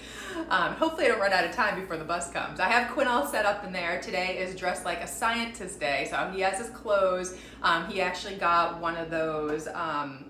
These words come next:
hyper color shirts. Remember those? They're back apparently, but he got one for his birthday, so he's been playing with that. But we thought that would be fun for Science Day.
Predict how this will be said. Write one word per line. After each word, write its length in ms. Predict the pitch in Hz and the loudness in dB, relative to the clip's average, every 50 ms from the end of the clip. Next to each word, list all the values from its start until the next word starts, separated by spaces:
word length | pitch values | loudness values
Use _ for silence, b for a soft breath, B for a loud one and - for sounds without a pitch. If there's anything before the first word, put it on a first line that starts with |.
| - | -14
hyper 680 | - - - 214 208 - - 262 262 269 269 269 269 269 - | -12 -4 -2 -2 -2 -2 -2 -2 0 0 0 -2 -4 -6 -6
color 320 | - 302 285 285 285 294 | -4 -4 -2 -2 -2 -4
shirts. 300 | 294 - 311 302 294 294 - | -4 -2 -2 -2 -2 -4 -6
Remember 220 | 240 262 302 339 | -6 -4 -4 -4
those? 380 | 339 381 381 381 381 381 381 B B B B B - | -2 -2 -2 -2 -2 -4 -6 B B B B B -6
They're 140 | 190 196 196 | -4 -2 2
back 320 | 254 254 269 294 285 269 | 4 6 6 6 4 2
apparently, 480 | 240 - 220 196 190 170 165 170 170 165 | -2 -2 0 0 0 0 -2 -4 -6 -6
but 120 | 170 175 | -6 -6
he 60 | 185 | -2
got 180 | 190 190 196 202 | 0 0 2 2
one 120 | 202 196 - | 0 -4 -4
for 120 | - 190 | -4 -4
his 140 | 170 170 165 | -2 -2 -4
birthday, 480 | 165 - 180 180 185 - 170 156 151 160 | -4 -4 -4 -4 -4 -4 -4 -4 -2 -4
so 200 | 156 - 170 170 | -4 -6 -6 -6
he's 140 | 175 165 - | -6 -8 -8
been 120 | - 165 | -10 -10
playing 300 | - - 196 185 180 175 | -6 -4 -2 -2 -2 -4
with 160 | 160 160 156 | -6 -8 -6
that. 240 | 147 143 131 135 - | -6 -6 -6 -4 -4
But 100 | 170 175 | -4 -2
we 60 | 190 190 | -2 0
thought 180 | 196 208 208 - | 0 0 2 4
that 140 | 202 190 | 4 2
would 100 | 190 185 | 2 2
be 100 | 185 190 | -2 -4
fun 260 | 190 - 180 170 170 170 | -2 -2 -2 -2 -4 -8
for 120 | - 165 | -10 -10
Science 400 | 165 - 185 180 175 170 170 170 | -4 -2 -2 -2 -2 -4 -6 -6
Day. 320 | - 151 143 143 156 B | -4 -2 -2 -2 -2 B